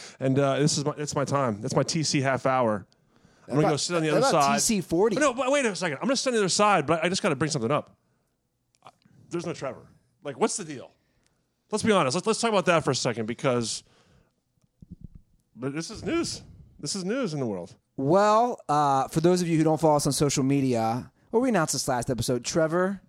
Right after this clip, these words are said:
Speaker 2: uh, he got fired.
Speaker 1: What?
Speaker 2: Yeah.
Speaker 1: Well, I saw, I, I saw that. I thought that was like a, a, you know, you guys were, like, pulling an April Fool's thing or something.
Speaker 2: No,
Speaker 1: Well
Speaker 2: and, and people think we are, but, uh, no, he's not here. Obviously, he's not here tonight, and, uh,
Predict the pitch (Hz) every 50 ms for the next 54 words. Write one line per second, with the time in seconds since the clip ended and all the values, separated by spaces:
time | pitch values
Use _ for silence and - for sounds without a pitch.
0 | _ _ _ _ _ _ _ _ _ _ _ - 113 117 120 120 120 135 147 170
1 | 165 - 190 226 - - 110 - - - - - - _ _ _ _ _ - -
2 | _ _ _ _ _ _ _ _ _ _ _ _ _ _ _ - - 269 - -
3 | _ _ _ _ - 151 180 170 113 - - - - _ _ - 185 180 - -
4 | 262 240 190 202 208 190 190 190 - - 240 240 220 180 156 143 147 143 190 185
5 | 147 170 143 135 127 135 120 117 113 - 123 120 107 107 107 107 101 95 - -
6 | _ _ _ _ _ _ _ _ _ - 131 131 123 117 113 110 104 104 _ _
7 | _ - 139 131 120 120 120 - 113 - - - 123 123 127 127 113 - 107 98
8 | 95 95 92 92 151 190 240 233 170 151 156 170 - 185 175 190 208 202 190 185
9 | 185 214 233 220 240 208 - 220 220 262 233 220 214 196 170 160 151 147 143 147
10 | 147 151 147 - - _ _ - 127 120 160 165 165 160 156 147 - 135 135 135
11 | 139 135 135 131 131 127 123 127 143 156 185 233 180 117 107 - - - 123 127
12 | 123 143 147 147 151 156 151 139 139 143 156 - - 143 127 143 135 135 139 139
13 | 139 - 147 131 120 117 120 139 170 - - - - _ - 117 120 123 123 127
14 | 127 131 127 127 127 127 127 127 131 131